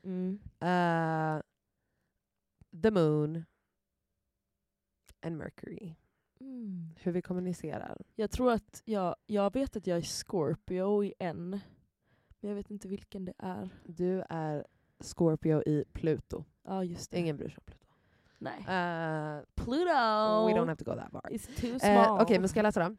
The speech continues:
Speaker 1: Ja.
Speaker 2: Så, the sun determines your ego, identity and role in life. It's the core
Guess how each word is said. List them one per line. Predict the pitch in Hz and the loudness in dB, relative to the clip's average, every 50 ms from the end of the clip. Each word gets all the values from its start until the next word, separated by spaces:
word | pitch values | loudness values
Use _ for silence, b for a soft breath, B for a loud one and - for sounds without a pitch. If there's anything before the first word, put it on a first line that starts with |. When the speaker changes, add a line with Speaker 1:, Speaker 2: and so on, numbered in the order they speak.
| B B B | B B B
Speaker 1:
Ja. | 294 370 381 B B B _ _ - - _ _ - | -4 -4 -4 B B B _ _ -18 -18 _ _ -4
Speaker 2:
Så, | - - 226 190 147 - 180 | 6 8 8 8 8 6 2
the | 175 208 | 2 2
sun | - - - 254 226 180 156 151 - - - - - | 2 4 4 6 6 4 4 0 -6 -12 -14 -14 -6
determines | 180 165 185 - 214 214 208 214 208 180 | -2 -2 2 4 4 4 4 4 2 4
your | 202 202 - - | 4 2 2 0
ego, | 240 233 208 220 240 240 226 - | -2 2 4 6 8 8 8 6
identity | 214 220 180 196 180 175 175 180 170 - 190 180 175 - - | 4 2 4 2 2 2 0 -2 0 2 2 2 2 2 2
and | 165 165 160 156 - | 0 0 0 -2 -4
role | 143 139 151 170 175 175 165 165 160 160 160 - | -2 4 6 8 8 10 8 8 6 4 0 -2
in | 165 165 156 156 156 | -2 -2 -2 -2 -4
life. | 160 143 - - - - - - b b b b b b | -4 -4 -6 -10 -12 -14 -18 -20 b b b b b b
It's | - - - - - | 2 2 2 4 2
the | 190 | 2
core | - - - - 214 220 233 233 233 | 2 2 4 8 10 10 10 10 8